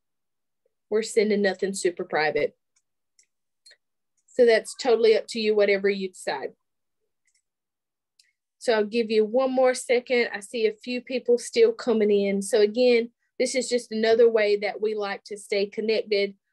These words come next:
um, and I can easily shoot out information. Please note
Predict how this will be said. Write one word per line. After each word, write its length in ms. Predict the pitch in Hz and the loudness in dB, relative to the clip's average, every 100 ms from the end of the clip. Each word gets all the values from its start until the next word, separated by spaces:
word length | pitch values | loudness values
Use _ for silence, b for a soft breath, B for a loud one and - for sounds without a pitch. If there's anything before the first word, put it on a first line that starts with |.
| _ - | _ -10
um, 380 | 190 190 196 190 _ - | -6 -4 -4 -8 _ -6
and 140 | 202 196 | -2 0
I 160 | 190 202 | 0 -4
can 240 | - 208 226 | -4 -4 -2
easily 400 | - 269 240 240 | -2 -4 2 2
shoot 280 | 226 - 233 | 2 -2 -2
out 220 | 214 196 | -2 -2
information. 560 | 202 202 202 196 202 202 | -4 -4 -4 -4 -6 -8
Please 340 | - 311 330 | -6 0 0
note 300 | 247 226 254 | 2 2 2